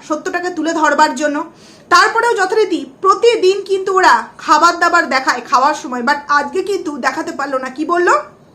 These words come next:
"বর খালি গায়ে আছে তো, তাই এইমাত্র স্নান করে এসেছি, তাই দেখাচ্ছি না।" সত্যিই তাই, কোনো সময় খালি গায়ে আমরা ওই পমকে দেখতে পাই না। এমন অনেক সময় দেখেছি এই পম খালি গায়ে আছে, সেই সময়ও কিন্তু দেখতে পেয়েছি, কিন্তু এক্ষেত্রে দেখাতে পারবে না।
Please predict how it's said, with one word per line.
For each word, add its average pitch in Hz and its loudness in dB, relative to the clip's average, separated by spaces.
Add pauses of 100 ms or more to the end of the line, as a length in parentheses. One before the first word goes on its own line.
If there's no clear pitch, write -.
(800)
"বর 294 4
খালি 285 -2
গায়ে 339 2
আছে 320 2
তো, 247 0
তাই 294 0 (400)
এইমাত্র 330 -2
স্নান 285 -4
করে 359 -2
এসেছি, 359 -2 (260)
তাই 339 2
দেখাচ্ছি 277 -6
না।" 247 -6
সত্যিই 277 -2
তাই, 403 0 (100)
কোনো 262 -8
সময় 320 -6
খালি 240 -6
গায়ে 294 2
আমরা 311 0
ওই 302 0
পমকে 247 -8
দেখতে 254 -8
পাই 277 2
না। 359 -2 (380)
এমন 381 4
অনেক 403 0
সময় 415 0
দেখেছি 330 -2
এই 269 -8
পম 330 -2
খালি 277 -6
গায়ে 320 2
আছে, 285 -6
সেই 285 -10
সময়ও 269 -6
কিন্তু 302 -8
দেখতে 233 -4
পেয়েছি, 233 -6
কিন্তু 311 -6
এক্ষেত্রে 359 -4 (220)
দেখাতে 254 -8
পারবে 214 -6
না। - -16